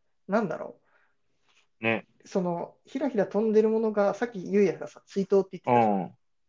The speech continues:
Speaker 1: だから、その場所でいなくなってしまった。あるいはこう、死んでしまったとか、亡くなってしまったとか。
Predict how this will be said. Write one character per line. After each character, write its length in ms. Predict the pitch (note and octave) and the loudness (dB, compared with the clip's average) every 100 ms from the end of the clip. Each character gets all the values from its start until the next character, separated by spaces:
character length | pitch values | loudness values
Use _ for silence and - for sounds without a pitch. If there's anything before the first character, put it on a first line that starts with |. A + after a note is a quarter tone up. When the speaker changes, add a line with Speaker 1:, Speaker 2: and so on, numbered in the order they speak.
| _ _ _ | _ _ _
Speaker 1:
だ 100 | - | -8
か 100 | - | -4
ら、 140 | C#3+ - _ | -6 -6 _
そ 180 | _ F3+ | _ -6
の 140 | F3+ G3 | -2 0
場 140 | G3 | 0
所 160 | G#3+ G#3 | 2 2
で 420 | G3+ F3+ - - - | 4 2 -2 -14 -16
い 100 | E3 | -12
な 140 | D#3 | -12
く 120 | D#3+ | -8
な 100 | E3 | -8
っ 140 | E3 _ _ _ _ _ | -8 _ _ _ _ _
て 60 | - | -20
し 160 | - | -18
ま 100 | - | -20
っ 40 | - - | -18 -10
た。 220 | - G#3 _ _ _ _ _ _ | -10 -10 _ _ _ _ _ _
あ 140 | D#3 | -4
る 140 | D3 D3+ | -4 -4
い 60 | |
は 120 | - - | -6 -8
こ 540 | - - - - - | -10 -8 -10 -12 -20
う、 420 | _ _ _ _ | _ _ _ _
死 200 | - - | -20 -18
ん 20 | D#3+ | -16
で 80 | |
し 80 | C#3 | -16
ま 80 | C#3+ | -18
っ 60 | C#3 | -20
た 80 | |
と 80 | - | -18
か、 100 | - | -18
亡 80 | - | -16
く 80 | - | -18
な 60 | |
っ 80 | - | -16
て 80 | - | -18
し 100 | - | -18
ま 80 | - | -16
っ 60 | |
た 80 | - | -16
と 100 | - | -16
か。 220 | - - | -14 -14